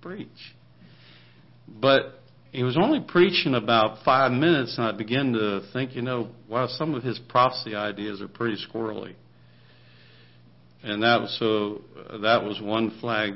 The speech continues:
Oh, by the way, did you know? Now, I don't know. See, I don't know what you brethren think about prophecy, but the, these last forty-eight hours, the real, the real prophecy gurus in the Mennonite Church have to be going,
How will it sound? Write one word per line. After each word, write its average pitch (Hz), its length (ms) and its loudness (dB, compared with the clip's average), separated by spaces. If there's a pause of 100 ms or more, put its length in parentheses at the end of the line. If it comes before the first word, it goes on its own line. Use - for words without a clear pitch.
(100)
Oh, 165 100 2
by 196 260 6
the 170 100 4
way, 151 300 4
did 113 200 -4
you 170 180 0
know? 180 400 2 (1500)
Now, 120 280 2
I 160 40 8
don't 160 160 6
know. 127 100 8
See, 143 220 6
I 170 80 8
don't 294 100 2
know 165 80 2
what 123 220 0
you 113 80 -2
brethren 110 360 4
think 120 200 0
about 98 320 -4
prophecy, 127 540 -2 (800)
but 117 320 4
the, 127 360 2 (380)
these 190 220 2
last 185 420 6
forty-eight 147 420 8
hours, 135 460 8
the 101 140 4
real, 135 400 6 (420)
the 117 80 6
real 139 340 6
prophecy 156 640 6
gurus 120 540 6
in 104 60 -2
the 104 80 2
Mennonite 110 400 4
Church 117 300 2
have 120 200 4
to 113 60 -4
be 104 160 -2
going, 98 560 0